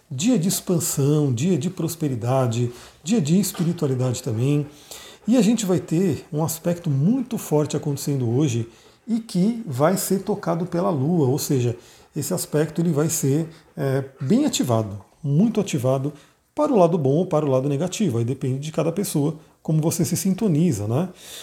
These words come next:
Então, o que que tá acontecendo? A gente tem aí a tripla conjunção de Marte, Vênus e Plutão. Eu mostrei isso na live de ontem, né? Então, pra quem assistiu a live,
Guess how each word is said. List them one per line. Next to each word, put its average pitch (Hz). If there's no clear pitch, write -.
Então, 247
o 254
que 285
que -
tá 277
acontecendo? 135
A 117
gente -
tem 170
aí 131
a 165
tripla 269
conjunção 156
de 139
Marte, 131
Vênus 120
e 139
Plutão. 127
Eu 135
mostrei 147
isso 196
na 156
live 123
de 113
ontem, 131
né? 127
Então, 131
pra 123
quem 156
assistiu 143
a 123
live, 123